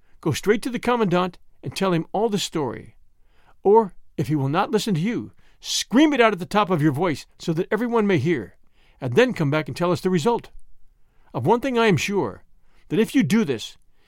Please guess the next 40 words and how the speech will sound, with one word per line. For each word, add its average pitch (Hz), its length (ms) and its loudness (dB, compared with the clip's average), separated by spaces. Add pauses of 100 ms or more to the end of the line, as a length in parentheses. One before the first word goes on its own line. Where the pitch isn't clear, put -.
(220)
even 262 220 2
if 240 80 -2
there 214 140 6
was 160 160 4
any 277 200 2
thought 147 240 0
of 131 80 -2
my 170 180 2
being 170 200 2
shot 208 320 -2
tomorrow 190 300 0
morning, 147 380 -2 (360)
it 226 120 2
will 240 80 2
be 175 120 4
abandoned. 127 540 0 (720)
You 202 140 0
can 220 140 2
refuse 233 400 2
to - 60 -10
say 170 180 0
who 160 80 2
told 185 280 2
you 127 80 -2
the 131 100 -4
tale." 135 460 -6 (1600)
"Yes, 196 300 6
please 214 280 0
do 233 180 2
that," 143 300 -4 (100)
muttered 127 300 -2
Hans. 110 400 -8 (400)
"Else 226 240 2
I 226 160 2
know 202 180 2
one 196 220 2
who 143 100 2
will 147 100 0
be 135 120 0
shot." 196 360 -6